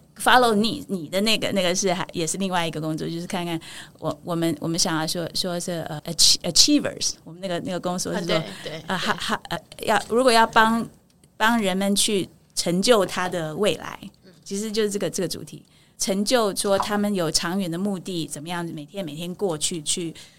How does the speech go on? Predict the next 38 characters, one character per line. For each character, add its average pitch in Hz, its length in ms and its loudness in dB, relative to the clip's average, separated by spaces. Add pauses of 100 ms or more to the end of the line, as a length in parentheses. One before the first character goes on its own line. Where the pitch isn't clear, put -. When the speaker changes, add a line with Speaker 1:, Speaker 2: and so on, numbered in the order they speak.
(140)
Speaker 1:
去， 196 340 -2 (120)
呃， 143 280 -4 (120)
achieve 190 340 2
their 175 180 0
goals， 175 420 0 (320)
那 220 220 -2 (420)
这 - 100 -2
样 202 140 2
子 190 120 -4
的 160 160 -4
process - 420 -6
是 - 80 -8
什 - 180 -4
么 - 60 -12
样？ - 180 -12
所 185 140 -6
以 - 0 -
我 170 60 -4
们， 170 160 -8
我 - 100 -10
们 180 100 -18
就 170 80 -8
identify， 175 760 0
呃， - 200 -6 (320)
globally 185 580 2
有 147 180 -4
十 - 500 2
五 165 260 -2 (140)
个 147 260 -10
家 156 320 -4
庭， - 200 -10 (580)
呃， - 80 -16 (100)
在 196 160 4
台 175 240 -2
北 147 260 -2
五， - 120 -6 (100)
五， 170 80 -16 (160)
五， 160 140 -20